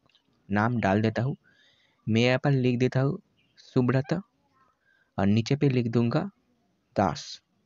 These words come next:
तो देखिए मैं यहाँ पर सुब्रत और नीचे पे मैं दास लिख दूंगा। देखिए, और जब भी आप ये नाम लिखोगे तो उसके नीचे आप देख सकते हो Gmail आ गया है।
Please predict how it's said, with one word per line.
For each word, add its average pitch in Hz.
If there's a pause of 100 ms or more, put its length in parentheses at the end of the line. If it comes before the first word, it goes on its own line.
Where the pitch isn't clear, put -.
(360)
तो 113
देखिए 110
मैं 127
यहाँ 113
पर 143 (560)
सुब्रत 113
और 135
नीचे 107
पे 117
मैं 127 (600)
दास 95 (500)
लिख 98
दूंगा। 90
देखिए, - (1500)
और 110
जब 135
भी 170
आप 175
ये 165
नाम 143
लिखोगे 135
तो 123
उसके 135
नीचे 131
आप 131
देख 120
सकते -
हो - (520)
Gmail 120
आ 101
गया 90
है। -